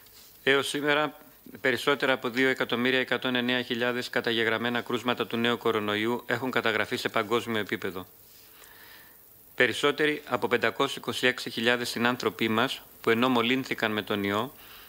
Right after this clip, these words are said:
ανέρρωσαν και έγιναν καλά. Έχουν καταγραφεί παγκοσμίως εκατόν τριάντα εφτά χιλιάδες εξήντα θάνατοι. Στις Ηνωμένες Πολιτείες της Αμερικής,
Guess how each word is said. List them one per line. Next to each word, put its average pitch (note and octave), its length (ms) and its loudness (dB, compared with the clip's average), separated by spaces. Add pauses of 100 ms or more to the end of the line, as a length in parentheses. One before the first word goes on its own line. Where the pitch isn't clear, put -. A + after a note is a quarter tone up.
(120)
ανέρρωσαν B2+ 500 2
και C3 100 -2
έγιναν A#2+ 300 0
καλά. G#2 340 -2 (1300)
Έχουν C3+ 180 4
καταγραφεί C3 480 2
παγκοσμίως A#2+ 760 0 (840)
εκατόν C#3+ 340 0
τριάντα C3 280 0
εφτά A#2 240 0
χιλιάδες B2 600 -2
εξήντα A#2+ 500 -2
θάνατοι. G#2 460 -4 (2500)
Στις - 240 -4
Ηνωμένες C#3 420 2
Πολιτείες C3+ 400 0
της - 100 -4
Αμερικής, A#2+ 720 -2